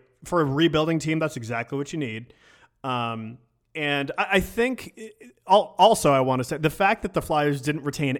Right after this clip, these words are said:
any salary is incredible. Now, people will counter that by saying, "Well, they took on the contracts of Sean Walker and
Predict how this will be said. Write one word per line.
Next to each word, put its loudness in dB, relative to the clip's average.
any 2
salary -4
is 0
incredible. -4
Now, 2
people 2
will 2
counter 2
that 0
by -2
saying, -4
"Well, 8
they 2
took -2
on 0
the -4
contracts -4
of -18
Sean -4
Walker -6
and -10